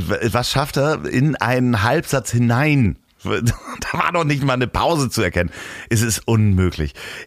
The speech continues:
Wi-, wir hören uns wieder, glaub ich, kurz vor Silvester am achtundzwanzigsten, wenn ich das dann richtig sehe.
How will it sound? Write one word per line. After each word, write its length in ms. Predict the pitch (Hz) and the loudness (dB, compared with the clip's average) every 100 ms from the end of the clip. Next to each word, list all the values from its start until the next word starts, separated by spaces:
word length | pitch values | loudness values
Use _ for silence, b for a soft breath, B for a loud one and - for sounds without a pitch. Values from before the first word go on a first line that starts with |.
| - | -2
Wi-, 160 | 113 - | -2 0
wir 340 | 113 139 190 | 2 2 4
hören 240 | 165 208 | 2 2
uns 320 | 175 165 113 120 | 0 0 0 -2
wieder, 380 | 151 202 175 | -2 0 0
glaub 340 | 113 113 113 113 | 0 0 0 0
ich, 300 | 117 - - | -2 -4 -8
kurz 520 | - 127 175 - - | -4 -2 -2 -4 -6
vor 380 | - - 143 156 | -6 -4 -2 0
Silvester 520 | 127 113 139 160 - | 2 0 0 -2 0
am 180 | 80 78 - - | 0 -2 -6 -8
achtundzwanzigsten, 840 | 135 - 131 80 76 69 - 76 | -8 -4 -4 -2 -2 -4 -6 -4
wenn 100 | 73 | -4
ich 100 | 67 | -4
das 160 | 69 - | -6 -6
dann 140 | 69 | -6
richtig 360 | 67 65 65 64 | -6 -8 -8 -6
sehe. 260 | 62 87 | -4 -4